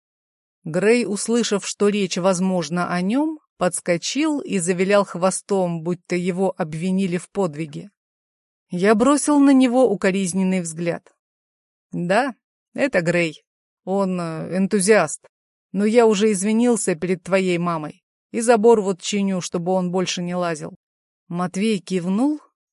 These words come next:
но его глаза еще изучали меня, как рентген. Он переступил с ноги на ногу, явно решая, стоит ли мне доверять.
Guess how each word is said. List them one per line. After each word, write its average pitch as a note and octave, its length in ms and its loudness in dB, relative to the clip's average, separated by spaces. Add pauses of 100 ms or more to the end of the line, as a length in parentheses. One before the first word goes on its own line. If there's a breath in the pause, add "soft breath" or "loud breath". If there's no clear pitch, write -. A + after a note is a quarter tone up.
(100)
но F#3 180 -2
его G#3 280 0
глаза G3 420 0
еще G#3 380 0
изучали F#3 640 -2
меня, F3+ 380 -4
как F3+ 220 -10
рентген. E3+ 580 -4 (800)
Он F#3+ 240 0
переступил G3+ 600 -2
с - 80 -8
ноги F#3 260 -2
на F#3+ 240 -2
ногу, C4 240 2
явно A3 400 0
решая, G3+ 520 0
стоит A#3+ 500 -4
ли A3+ 100 0
мне A3 260 0
доверять. F#3+ 560 -2